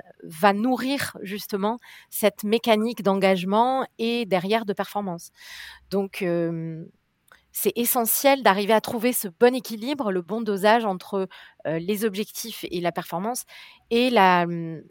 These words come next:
la prise en compte, le prendre soin de, de cette relation via, euh, tout un tas de, euh, de,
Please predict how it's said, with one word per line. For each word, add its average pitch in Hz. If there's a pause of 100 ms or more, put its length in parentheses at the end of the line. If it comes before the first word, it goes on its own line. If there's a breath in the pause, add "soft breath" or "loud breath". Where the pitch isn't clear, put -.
(240)
la 160
prise -
en 208
compte, -
le 190
prendre 214
soin 226
de, 196
de 170
cette 175
relation 202 (920)
via, 180
euh, 143
tout -
un 165
tas 180
de, 151 (800 loud breath)
euh, 147
de, 143